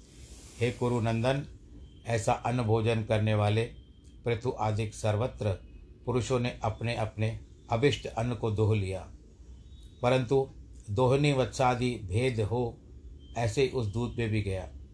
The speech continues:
फिर तो राजा पृथु पृथ्वी पर बहुत प्रसन्न हुए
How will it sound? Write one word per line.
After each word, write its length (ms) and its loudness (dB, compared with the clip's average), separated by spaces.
फिर 140 0
तो 120 2
राजा 420 4
पृथु 300 -2
पृथ्वी 380 -4
पर 220 -4
बहुत 300 -2
प्रसन्न 360 -2
हुए 240 -2